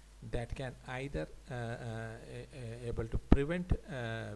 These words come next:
before it happens, or, or it can able to remove congestions, uh, after it happens.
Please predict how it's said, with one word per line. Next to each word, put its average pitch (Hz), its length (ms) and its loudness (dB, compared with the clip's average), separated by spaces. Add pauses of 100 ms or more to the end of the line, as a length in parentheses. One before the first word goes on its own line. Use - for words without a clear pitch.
before 123 300 -2
it 113 140 -6
happens, 104 500 -4 (480)
or, 175 260 0 (340)
or 127 220 -6
it 120 220 -10
can 135 200 -6
able 120 220 -6
to 117 240 -4
remove 143 320 -2 (300)
congestions, 123 640 -6
uh, 147 60 -2 (340)
after 151 300 -4
it 110 200 -8
happens. - 440 -10